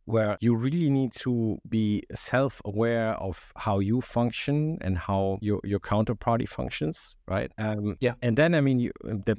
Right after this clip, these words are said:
Speaker 1: psychology part then also plays into, into the entire A I part, right? I mean, I'm, I'm pretty certain we're gonna interact
Speaker 2: Totally.
Speaker 1: with a lot of A I avatars in the future, right? So,
Speaker 2: Yeah.
Speaker 1: uh, if you interact with them as a human being, you need to understand how, um,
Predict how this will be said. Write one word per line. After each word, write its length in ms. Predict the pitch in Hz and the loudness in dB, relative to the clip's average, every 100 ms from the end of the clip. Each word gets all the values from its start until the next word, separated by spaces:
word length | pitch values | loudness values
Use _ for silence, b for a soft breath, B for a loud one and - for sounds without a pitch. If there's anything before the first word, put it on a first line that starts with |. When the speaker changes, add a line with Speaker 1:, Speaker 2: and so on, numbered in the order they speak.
| - | 0
Speaker 1:
psychology 500 | 113 - 143 120 107 | 0 2 0 0 -2
part 220 | - 104 | 0 0
then 120 | 101 | 0
also 200 | 107 - | 0 -2
plays 320 | - 113 101 | -2 0 0
into, 400 | - 104 107 101 - - | -4 -6 -4 -4 -4 -4
into 200 | 104 107 | -4 -2
the 240 | 98 98 | 0 2
entire 400 | 92 92 101 95 - | 2 0 0 -2 0
A 120 | 98 | 0
I 200 | 98 147 | 2 0
part, 300 | - - - - | -2 -6 -6 -4
right? 180 | 110 - | -4 -2
I 60 | |
mean, 120 | 101 | -2
I'm, 140 | 101 92 | -2 -2
I'm 160 | 101 95 | -2 -2
pretty 280 | - 139 | 2 2
certain 360 | 127 107 107 98 | 2 2 0 2
we're 120 | 95 | 0
gonna 160 | 98 95 | 0 -2
interact 340 | 117 117 117 - | -4 0 2 4
Speaker 2:
Totally. 100 | 104 | 2
Speaker 1:
with 80 | 92 | 2
a 40 | |
lot 120 | 95 101 | 2 0
of 100 | - | -2
A 100 | 101 | -2
I 200 | 92 101 | 0 0
avatars 640 | 120 90 90 - - - - | 0 -2 -4 -6 -10 -10 -10
in 60 | - | -10
the 80 | 87 | -10
future, 420 | - - - - - | -10 -10 -10 -10 -6
right? 140 | 98 - | -6 0
So, 220 | 95 92 | 2 2
Speaker 2:
Yeah. 160 | - 135 | 4 2
Speaker 1:
uh, 160 | 92 - | 2 0
if 200 | 98 - | -2 0
you 160 | 113 127 - | 2 2 0
interact 520 | 104 - - 113 - | -2 -2 -2 -2 0
with 80 | 107 | 2
them 160 | 101 | 4
as 100 | 92 | 4
a 60 | 90 | 2
human 260 | 98 92 | 2 2
being, 300 | 87 113 110 | 4 4 4
you 120 | 85 92 | 2 2
need 200 | 98 - | 0 0
to 100 | - | -2
understand 560 | 92 87 - 92 98 | -2 -2 -2 0 0
how, 320 | 92 92 90 - | 2 0 0 -2
um, 480 | 90 87 82 85 87 | -4 -4 -4 -8 -10